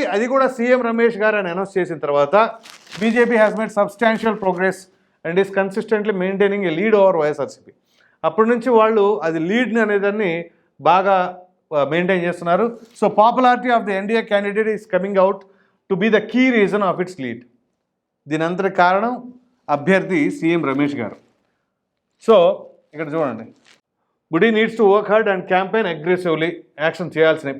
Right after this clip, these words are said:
Party may look to change the ఎంపీ candidate as Budi Mutyala Naidu is seen as a very weak con-, ఆ, contender in the comparison to సీఎం రమేష్. చూడండి, Budi needs అంటే Budi, ఈ candidate needs to work hard and campaign aggressive. అంటే ఆయన క్యాంపెయినింగ్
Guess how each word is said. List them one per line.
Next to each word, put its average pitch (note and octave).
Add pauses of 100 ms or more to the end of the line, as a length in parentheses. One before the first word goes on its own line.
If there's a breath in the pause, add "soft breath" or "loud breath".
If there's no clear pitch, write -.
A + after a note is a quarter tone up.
Party G3+
may F#3+
look G#3
to F#3+ (100)
change F#3+
the G3
ఎంపీ E3+
candidate F3
as F3 (500 soft breath)
Budi F#3+
Mutyala F3
Naidu E3 (120)
is D#3
seen E3 (300)
as B2+
a B2+
very F3 (120)
weak E3 (100)
con-, C3+ (540 soft breath)
ఆ, - (220)
contender D#3+ (140)
in D3+
the A3 (300)
comparison D3
to A3+
సీఎం C3
రమేష్. G#2+
చూడండి, D3 (520 soft breath)
Budi G3+
needs G3+
అంటే G3
Budi, F#3 (120)
ఈ F3 (120)
candidate F#3+ (180)
needs G3
to F#3 (100)
work G3
hard F3+
and D3
campaign D3
aggressive. - (360 soft breath)
అంటే D#3
ఆయన D3+ (120)
క్యాంపెయినింగ్ G3+